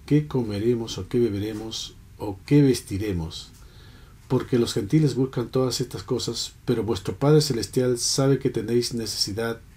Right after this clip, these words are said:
de todas esas cosas. Mas buscad primeramente el reino de Dios y su justicia, y todas las cosas os serán añadidas".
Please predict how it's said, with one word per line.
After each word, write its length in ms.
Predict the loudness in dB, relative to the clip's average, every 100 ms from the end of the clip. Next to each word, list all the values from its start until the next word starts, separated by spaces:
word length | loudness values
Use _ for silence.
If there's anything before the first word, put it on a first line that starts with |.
| -20 -10
de 100 | -6
todas 340 | -2 0 0
esas 200 | -4 -6
cosas. 560 | -6 -6 -6 -8 -12 -18 -20 -20 -20 -20 -20 -20 -20 -6
Mas 300 | -2 -2 -2
buscad 440 | -4 0 2 2
primeramente 680 | 2 2 2 2 0 2 0
el 100 | 0
reino 280 | -2 -2 -2
de 140 | -2
Dios 380 | -2 -6 -8 -10
y 80 | -8
su 160 | -6
justicia, 640 | -6 -6 -2 -2 -2 -4 -6 -16 -20 -20 -6
y 120 | -6
todas 320 | 6 8 10 8
las 220 | 6 0
cosas 540 | 0 0 0 -4 -6 -12 -20 -20 -10
os 140 | -4 -2
serán 400 | -2 -2 -4 -6
añadidas". 720 | -4 -2 -2 -6 -8 -12 -14